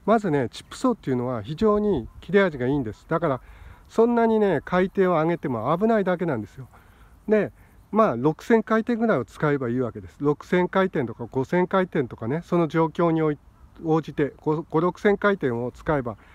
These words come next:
十-、どうしてかって言えば、エンジン出力特性図っていうのがあるんですけど、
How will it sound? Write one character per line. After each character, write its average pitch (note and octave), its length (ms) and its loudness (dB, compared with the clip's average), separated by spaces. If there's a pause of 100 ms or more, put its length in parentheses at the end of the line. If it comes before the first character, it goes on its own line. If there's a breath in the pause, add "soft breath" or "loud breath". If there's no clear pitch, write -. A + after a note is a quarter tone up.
(440 soft breath)
十-、 G3 240 0 (320 soft breath)
ど A3 80 4
う A3 60 0
し - 60 -18
て D#3 100 -6
か C#3 100 -2
っ A#2+ 40 -2
て - 100 -20
言 A#2+ 140 -2
え - 20 -10
ば、 C#3 260 -4 (720 soft breath)
エ F#3+ 160 2
ン G#3+ 240 0
ジ A3 220 0
ン G#3 100 0
出 - 320 -4
力 F#3+ 540 0 (180)
特 - 240 -4
性 A#3 240 2
図 B2 100 -4
っ - 40 -8
て - 260 -8
い A#2+ 40 0
う A2+ 40 -2
の A#2 80 -2
が B2+ 140 -2
あ - 20 -2
る D#3 120 -2
ん A#2 40 -4
で G#2+ 80 -6
す - 100 -16
け B2+ 120 -4
ど、 A#2+ 180 -4